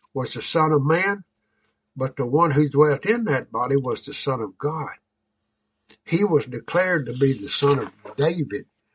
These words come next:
according to the flesh in Romans one and three, but the Son of God with power according to the Spirit of holiness.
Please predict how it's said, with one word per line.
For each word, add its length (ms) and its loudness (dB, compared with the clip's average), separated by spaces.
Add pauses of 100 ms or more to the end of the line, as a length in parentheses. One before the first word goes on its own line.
(200)
according 540 4
to 140 0
the 160 -8
flesh 420 -2
in 100 -8
Romans 380 -4
one 220 -2
and 120 -10
three, 360 -2 (1200)
but 220 -4
the 100 -8
Son 340 2
of 200 -2
God 360 2
with 300 -8
power 500 4 (1600)
according 520 4
to 160 4
the 120 -4
Spirit 460 2
of 80 0
holiness. 720 -4